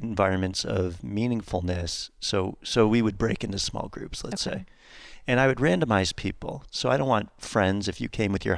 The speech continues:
Speaker 1: husband, I
Speaker 2: Mm-hmm.
Speaker 1: wouldn't have you talk to your husband.
Speaker 2: Mm-hmm.
Speaker 1: You can talk to him anytime.
Speaker 2: Right.
Speaker 1: You know, you're gonna meet someone new. You're gonna
Speaker 2: Mm-hmm.
Speaker 1: learn how to build relationships. In this group, we are all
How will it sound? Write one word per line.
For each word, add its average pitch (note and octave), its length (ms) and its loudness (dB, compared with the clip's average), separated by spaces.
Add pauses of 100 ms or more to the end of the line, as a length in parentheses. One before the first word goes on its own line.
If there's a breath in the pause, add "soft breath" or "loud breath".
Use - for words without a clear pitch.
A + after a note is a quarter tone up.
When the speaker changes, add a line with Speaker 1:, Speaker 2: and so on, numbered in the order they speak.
Speaker 1:
husband, F#2+ 420 -2
I F#2+ 60 4
Speaker 2:
Mm-hmm. F#2 100 2
Speaker 1:
wouldn't F#2+ 220 -2
have F#2 200 -2
you F#2 80 -4
talk F#2+ 280 -4
to - 100 -8
your G2+ 100 -4
husband. F#2+ 400 -4
Speaker 2:
Mm-hmm. E3 400 -8
Speaker 1:
You G#2 100 -4
can A2+ 140 -8
talk G#2 220 0
to - 80 -6
him G#2 100 -2
anytime. A2 440 -2
Speaker 2:
Right. G3+ 240 2 (420)
Speaker 1:
You A#2 80 2
know, F#2+ 180 4 (420 loud breath)
you're B2+ 200 4
gonna A#2+ 120 6 (180)
meet B2 180 -2
someone G2+ 460 2
new. A#2+ 300 -2 (140)
You're G2+ 120 -2
gonna G2+ 120 2
Speaker 2:
Mm-hmm. G2 100 2
Speaker 1:
learn G#2+ 280 4
how G#2 60 0
to F#2+ 100 2
build F#2+ 320 0
relationships. - 800 -2 (320 loud breath)
In G2 180 0
this A#2 160 2
group, G2+ 300 0
we F#2+ 100 2
are F2+ 160 4
all F#2 500 2